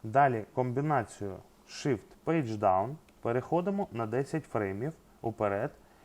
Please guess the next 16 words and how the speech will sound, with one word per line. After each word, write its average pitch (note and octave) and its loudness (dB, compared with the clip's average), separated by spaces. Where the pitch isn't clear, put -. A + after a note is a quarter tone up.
і A2 0
в A2 -2
нас F3+ 2
вже A#2 -2
є C#3 2
два A#2 4
варіанти B2 -2
для A2+ -4
створення C#3 -2
анімації. B2 -2
Давайте D3 4
повернемо C3 2
елемент A#2 0
управління G#2 -2
нашим G2 -6
леєрсом B2 -2